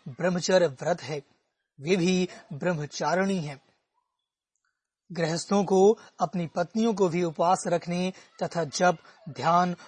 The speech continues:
और उन सभी अन्य साधनाओं को करने के लिए कहना चाहिए, जिनसे ब्रह्मचर्य पालन में उन्हें सहायता प्राप्त होती है। उन्हें अपनी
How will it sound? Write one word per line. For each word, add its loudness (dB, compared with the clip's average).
और 4
उन 2
सभी 0
अन्य 0
साधनाओं 0
को -2
करने -2
के -4
लिए -2
कहना -6
चाहिए, 0
जिनसे -2
ब्रह्मचर्य -4
पालन 0
में 0
उन्हें -6
सहायता 2
प्राप्त -6
होती -6
है। -6
उन्हें 6
अपनी 0